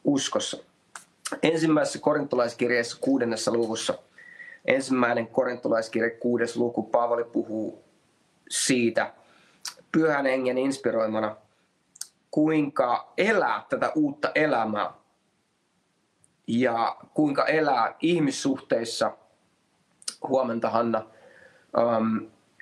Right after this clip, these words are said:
kuinka elää ihmissuhteissa, kuinka, mitkä on niitä oikeita, äh,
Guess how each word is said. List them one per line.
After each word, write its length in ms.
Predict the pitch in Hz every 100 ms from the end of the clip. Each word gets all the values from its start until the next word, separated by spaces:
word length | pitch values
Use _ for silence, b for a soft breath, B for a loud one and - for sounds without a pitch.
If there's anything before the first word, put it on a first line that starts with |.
| 156
kuinka 260 | 190 165 -
elää 360 | 190 175 139 156
ihmissuhteissa, 840 | 170 147 135 131 123 - 123 - -
kuinka, 520 | 135 131 117 - -
mitkä 420 | 135 151 151 - 123
on 100 | 127
niitä 240 | 127 127
oikeita, 760 | 151 151 143 139 127 117 113 113 - - b b b b _ -
äh, 140 | 107